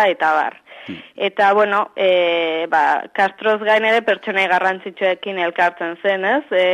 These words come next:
Speaker 1: Korda, ba, Hemingway, Sartre, eta nola ez, ba, Camilo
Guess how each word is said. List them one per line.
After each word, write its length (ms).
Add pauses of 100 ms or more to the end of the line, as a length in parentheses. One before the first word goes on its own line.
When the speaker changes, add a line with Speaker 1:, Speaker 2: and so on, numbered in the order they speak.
(100)
Speaker 1:
Korda, 560
ba, 220 (100)
Hemingway, 720 (100)
Sartre, 680 (340)
eta 160
nola 320
ez, 100
ba, 300
Camilo 500